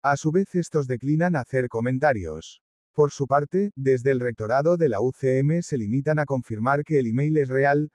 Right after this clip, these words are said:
pero prefieren no profundizar en las razones. La universidad se encuentra en una crisis reputacional sin precedentes y tienen muchos frentes abiertos.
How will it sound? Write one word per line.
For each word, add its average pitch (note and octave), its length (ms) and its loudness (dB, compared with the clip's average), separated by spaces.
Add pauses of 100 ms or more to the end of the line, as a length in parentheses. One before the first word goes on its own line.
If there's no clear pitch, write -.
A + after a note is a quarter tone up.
(160)
pero D3+ 220 4
prefieren G3 540 0
no F3+ 140 4
profundizar C3 680 -2
en C#3 100 2
las A#2+ 140 0
razones. A#2+ 680 -4 (680)
La C#3+ 220 2
universidad D#3 640 2
se F3 180 -2
encuentra C#3+ 460 2
en C3 100 0
una C3 180 0
crisis C#3+ 380 -4
reputacional B2+ 800 -2
sin C3+ 240 -2
precedentes D3+ 680 -2
y C3+ 60 -2
tienen F#3 320 2
muchos F3 420 -2
frentes A#2 460 -4
abiertos. A#2 680 -2